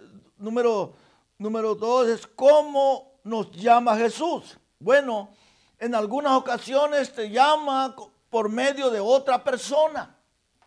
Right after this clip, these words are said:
Dios llama por medio de un compañero de trabajo.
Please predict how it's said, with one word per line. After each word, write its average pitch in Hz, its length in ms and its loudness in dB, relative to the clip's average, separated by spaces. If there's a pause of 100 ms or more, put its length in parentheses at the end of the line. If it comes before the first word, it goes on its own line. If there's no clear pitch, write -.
(1040)
Dios 226 380 0
llama 269 480 2
por 214 160 -4
medio 269 460 0
de 214 100 -2
un 277 220 -6
compañero 240 580 -2
de 220 140 -2
trabajo. 269 760 0